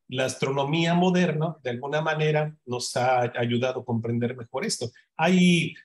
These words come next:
lo que podríamos llamar equinoccios culturales, que son,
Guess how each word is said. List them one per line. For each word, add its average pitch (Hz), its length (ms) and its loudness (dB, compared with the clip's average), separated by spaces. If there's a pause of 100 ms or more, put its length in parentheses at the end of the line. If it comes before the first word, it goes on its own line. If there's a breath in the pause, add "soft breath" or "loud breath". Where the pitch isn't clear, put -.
(200)
lo 139 160 -4
que - 100 -12
podríamos 156 440 0
llamar 147 280 2
equinoccios 143 840 -6
culturales, 131 680 -2
que - 80 -14
son, 143 360 -4